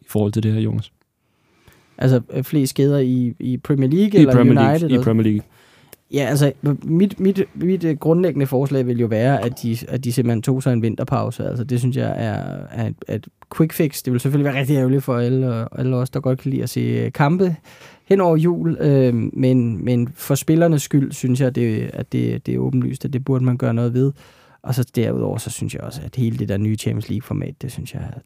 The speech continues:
Speaker 2: træls, øh, på alle måder, og jeg, jeg er helt enig med, at jeg synes ikke, vi behøver flere kampe, jeg synes, vi behøver bedre kampe.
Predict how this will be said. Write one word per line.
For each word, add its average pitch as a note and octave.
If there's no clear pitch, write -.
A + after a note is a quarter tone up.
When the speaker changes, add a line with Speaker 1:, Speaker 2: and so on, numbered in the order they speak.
Speaker 2:
træls, -
øh, A#2
på -
alle A2+
måder, G#2
og A2+
jeg, A2
jeg -
er B2+
helt B2+
enig B2
med, B2
at A#2+
jeg A#2+
synes B2+
ikke, C3
vi C3+
behøver C3+
flere D#3+
kampe, D#3+
jeg D3+
synes, D3+
vi -
behøver D3+
bedre F3
kampe. A#2